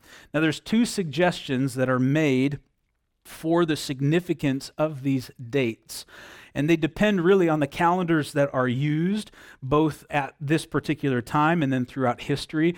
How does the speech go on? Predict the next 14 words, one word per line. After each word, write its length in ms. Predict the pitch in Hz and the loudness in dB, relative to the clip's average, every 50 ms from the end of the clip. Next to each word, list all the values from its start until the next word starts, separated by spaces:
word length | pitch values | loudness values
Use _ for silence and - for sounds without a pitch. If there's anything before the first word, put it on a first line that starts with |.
| - - - - - | -6 -16 -20 -20 -8
Calendars 460 | - - 143 151 156 143 139 127 - - | -2 0 2 2 2 0 -2 -4 -6 -8
have 120 | 120 - | -10 -10
changed 440 | - - 160 156 156 156 156 - - | -8 -4 -2 0 0 0 -2 -4 -8
slightly. 760 | - - - - - 151 151 147 151 147 156 156 147 147 143 143 - - - - | -12 -14 -14 -10 -4 0 0 0 0 0 2 2 2 2 0 -2 -6 -16 -14 -8
Uh, 60 | - | -4
even 220 | 127 131 127 127 123 | -2 -2 0 0 0
the 80 | 120 | 0
Jewish 320 | 113 110 135 135 123 - - | 0 0 0 0 0 -2 -4
calendar 480 | - - 147 147 151 151 151 151 151 | -6 -2 0 0 2 0 0 0 0
was 180 | 143 143 131 139 | 0 0 0 -2
adjusted 480 | 135 123 151 147 - - - 147 135 - | -4 -4 -4 -4 -4 -6 -8 -12 -12 -12
slightly 480 | - - 139 143 143 127 151 143 139 | -8 -4 -2 -2 -2 -2 -2 -4 -2
over 220 | 135 131 127 127 120 | -2 -4 -4 -6 -6
time. 420 | - - 147 143 143 143 143 | -6 -2 -2 0 0 0 0